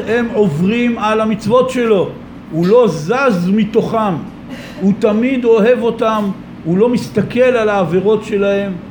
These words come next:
הוא מלא אהבה כלפיהם. כי לא, אל מוציאה ממצרים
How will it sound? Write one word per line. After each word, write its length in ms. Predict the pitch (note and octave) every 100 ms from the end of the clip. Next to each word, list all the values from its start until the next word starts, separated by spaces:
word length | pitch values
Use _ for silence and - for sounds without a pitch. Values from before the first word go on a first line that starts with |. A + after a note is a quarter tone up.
| -
הוא 140 | D#3+ D#3+
מלא 240 | F3 F#3 A3
אהבה 680 | G3 E3 E3+ D3 F3 E3+ E3+ - - - - - -
כלפיהם. 640 | F3 E3+ F3 - C#3+ C#3 - - - - - - - - - - - -
כי 140 | F3+
לא, 180 | G3+ A3+ A3+ A#3+ - -
אל 240 | A3 C4+ B3+
מוציאה 540 | B3 A#3+ G#3 A3 A#3+
ממצרים 840 | A#3+ A3 G#3 - G#3+ A#3 A#3 A3+